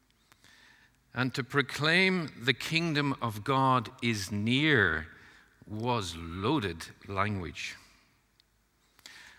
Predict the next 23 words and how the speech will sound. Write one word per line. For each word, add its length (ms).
But 180
then 380
they 420
wanted 560
to 140
hear 840
of 240
God 640
acting 600
to 180
get 220
rid 280
of 120
the 100
Romans 640
decisively 920
once 440
and 160
for 180
all, 280
vindicating 760
God's 300
people 500